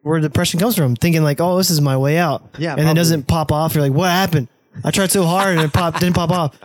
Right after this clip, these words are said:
Speaker 1: Why isn't it popping off? This is my way out."
Speaker 2: Yeah.
Speaker 1: Like, I'm, I'm not still here.
Speaker 2: Yeah. You're, you're key.
Speaker 1: If you had those expectations,
Speaker 2: You know
Speaker 1: the
Speaker 2: what's so
Speaker 1: bottom
Speaker 2: funny?
Speaker 1: of the fucking thing.
Speaker 2: You know what's so funny is that you're keying in ex-, exactly what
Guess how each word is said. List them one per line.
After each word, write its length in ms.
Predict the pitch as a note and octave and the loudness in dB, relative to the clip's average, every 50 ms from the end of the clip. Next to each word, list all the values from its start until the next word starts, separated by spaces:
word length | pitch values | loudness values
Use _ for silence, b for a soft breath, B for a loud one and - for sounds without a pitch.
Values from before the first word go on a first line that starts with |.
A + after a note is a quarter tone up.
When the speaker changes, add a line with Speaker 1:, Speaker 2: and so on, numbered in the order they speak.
| _ _ | _ _
Speaker 1:
Why 220 | - D3 E3 F3+ F#3+ | -2 0 2 2 2
isn't 180 | F#3 F3+ F#3 | 2 2 2
it 40 | E3 | 2
popping 220 | F#3 F#3 F3+ F3 F#3 | 2 2 2 0 0
off? 260 | F3+ E3 D3 b b b b b | 0 -2 -2 b b b b b
This 100 | E3 E3 | 0 0
is 60 | E3+ F3 | 2 2
my 140 | F#3 F3 F3 | 2 2 2
way 180 | F3 F3+ F#3 | 2 2 2
out." 280 | G3 F#3+ E3 C3+ - - - - | 2 0 0 -2 -6 -8 -10 -6
Speaker 2:
Yeah. 260 | D3 D3 D3+ C#3 A2+ | -4 -4 -4 -4 -4
Speaker 1:
Like, 140 | - - - | -6 -6 -6
I'm, 260 | - - C#3+ C#3+ - - | -4 -4 -4 -6 -8 -12
I'm 140 | D#3 D#3 | -10 -8
not 120 | D#3 D#3 D3+ | -8 -6 -4
still 140 | - G3 F#3+ | -2 -2 0
here. 320 | F3+ G3 G#3 F#3+ D#3+ B2+ - - _ _ | 0 0 0 0 -2 -4 -8 -12 _ _
Speaker 2:
Yeah. 300 | - D#3 E3+ D#3+ A#2+ G2 - - - | -6 -6 -4 -4 -6 -8 -10 -8 -4
You're, 200 | D3+ E3 G#3 F#3+ | -4 -4 -4 -4
you're 180 | F3+ F3+ G3+ | -6 -6 -6
key. 260 | F#3 - - A3 A#3 G3 | -4 -4 -2 -2 -2 -2
Speaker 1:
If 240 | E3 - F#3 - | -4 -6 -10 -6
you 80 | G#3 G#3+ | -4 -4
had 80 | A#3 A3 | -2 0
those 160 | A3 F#3 G3 | 0 0 0
expectations, 760 | G3 F#3+ - - F#3+ F3+ - F#3+ F#3 F3+ - F3+ E3+ E3 D3 - | -2 -2 -2 -2 -2 -2 -2 -2 -4 -4 -4 -6 -8 -8 -10 -14
Speaker 2:
You 300 | - - - - F3 F#3 | -16 -16 -10 -4 -2 0
know 60 | G#3 | 0
Speaker 1:
the 20 | G#3+ | 0
Speaker 2:
what's 100 | G#3 - - | 0 0 0
so 80 | G#3+ | 0
Speaker 1:
bottom 320 | F3+ F3 G3 G3+ G#3 G#3+ G#3+ | 0 2 2 0 0 0 0
Speaker 2:
funny? 60 | G3+ | 0
Speaker 1:
of 60 | F#3+ | 0
the 160 | F3 E3+ D#3 D3 _ | 0 -2 -4 -4 _
fucking 320 | - F3 E3 - D#3+ D3+ D3+ | -6 -6 -4 -2 -2 -2 0
thing. 200 | D3+ D3 C#3 - - _ - | 0 0 -2 -2 -6 _ -6
Speaker 2:
You 80 | D3+ F3 | -4 -2
know 60 | G#3 | -2
what's 100 | A3 G#3 | -2 -2
so 60 | G3 D#3 | -4 -6
funny 200 | D3+ E3+ F#3+ G3+ | -6 -4 -4 -4
is 100 | F3+ C#3+ | -4 -6
that 100 | C#3 C3+ | -8 -10
you're 140 | C3+ D3 C#3+ | -10 -12 -12
keying 320 | - - F3 E3 E3+ D#3+ D#3 | -12 -8 -6 -6 -6 -6 -8
in 100 | D3 C#3 | -8 -10
ex-, 280 | C3 A#2+ - - B2 | -10 -14 -14 -14 -12
exactly 600 | B2+ A#2+ A2 A2 A2+ B2 A#2+ B2+ C3+ - D3+ D3 | -12 -12 -12 -14 -16 -16 -16 -16 -14 -14 -14 -14
what 220 | C3+ B2+ B2+ C3 | -12 -12 -12 -14